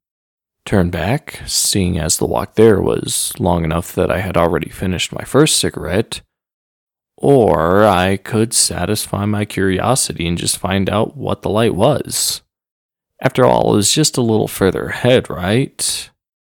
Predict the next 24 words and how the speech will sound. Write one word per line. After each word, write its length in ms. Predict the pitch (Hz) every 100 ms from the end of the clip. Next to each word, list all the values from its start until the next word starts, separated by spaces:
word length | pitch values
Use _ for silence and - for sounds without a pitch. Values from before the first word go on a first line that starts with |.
| _ _ _ _ _ _ _ _ _ _
My 180 | 143 131
mind 280 | 107 90 82
was 180 | 80 -
pretty 240 | 80 85
much 340 | 60 80 -
made 200 | 69 71
up. 400 | - - - - - _ _ _ _ _ _ _ _ _ _
I 60 | 110
flicked 300 | 143 139 -
the 60 |
butt 200 | 117 92
of 100 | 90
the 80 | 82
first 300 | - 98 -
cigarette 400 | 92 87 87 87
onto 280 | 87 92 -
the 120 | -
pavement, 520 | 104 95 95 92 - 113
and 120 | 104
I 80 | 98
continued 580 | 110 104 131 123 98
my 100 | 85
little 280 | 85 76 -
trek. 560 | - - 64 - -